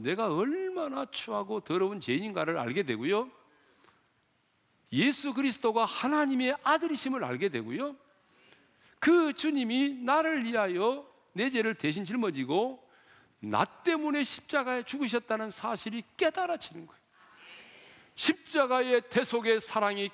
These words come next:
깨달아지는 것입니다. 이것이 뭐예요? 하나님의 은혜를 깨닫는 거예요. 여러분, 아무리 좋은 강의를 듣고요,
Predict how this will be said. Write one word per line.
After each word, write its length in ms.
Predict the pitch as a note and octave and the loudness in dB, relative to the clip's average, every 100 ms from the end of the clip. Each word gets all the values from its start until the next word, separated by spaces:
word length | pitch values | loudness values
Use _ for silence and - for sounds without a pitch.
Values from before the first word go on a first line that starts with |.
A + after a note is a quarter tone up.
| - | -2
깨달아지는 640 | A#3 A3+ - D4+ D4+ D#4 | 0 2 4 2 0 -4
것입니다. 360 | D4 C#4 - - _ - - - - - - - _ _ _ _ _ _ _ _ - | -4 -8 -12 -18 _ -20 -20 -20 -20 -20 -20 -20 _ _ _ _ _ _ _ _ -8
이것이 260 | C3 C3+ A#2 | -2 -2 -2
뭐예요? 400 | G2+ G2+ G2+ B2 _ _ _ _ _ _ | -4 -8 -12 -16 _ _ _ _ _ _
하나님의 760 | - G#3 G#3+ G3+ F#3 F3 E3+ - | -12 -8 -6 -6 -6 -4 -4 -2
은혜를 400 | E3 D3+ C3+ C#3 | -4 -2 -6 -8
깨닫는 380 | - - - - | -12 -14 -16 -20
거예요. 180 | - - - _ _ _ _ _ _ _ _ _ _ _ _ _ _ _ _ - | -20 -20 -20 _ _ _ _ _ _ _ _ _ _ _ _ _ _ _ _ -12
여러분, 440 | A2 G2 G2+ G3+ A3+ _ _ _ _ _ - | -10 -8 -10 -12 -16 _ _ _ _ _ -20
아무리 320 | - F#2+ D3+ | -14 -6 -6
좋은 240 | E3 B2+ C3+ | -2 -2 -2
강의를 420 | A2+ G#2+ B2 C3+ | -2 -2 -2 -2
듣고요, 560 | C#3+ - A2+ A2 E3+ | -4 -6 -8 -8 -10